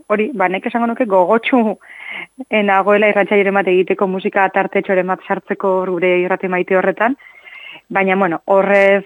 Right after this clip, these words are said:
gain, ba, bueno, ikusten dugu irratiari dela funtzionamendu bat egiten zure bidez, eta eguneroko aktualitate horren bidez, eta hori ere eskertzekoa da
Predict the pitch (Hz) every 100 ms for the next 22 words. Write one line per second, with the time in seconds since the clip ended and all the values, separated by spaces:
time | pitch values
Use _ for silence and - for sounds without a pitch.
0 | - 185 220 254 208 160 160 156 156 156
1 | - - _ _ - 208 175 214 - -
2 | - 196 185 180 185 185 196 185 180 180
3 | 180 180 180 175 185 180 190 185 185 185
4 | 185 185 185 190 - 196 190 - 185 185
5 | 196 240 277 269 202 175 170 175 175 170
6 | 185 175 175 180 175 185 175 180 185 180
7 | 180 185 180 180 196 226 208 160 165 165
8 | - 175 170 - 156 160 160 185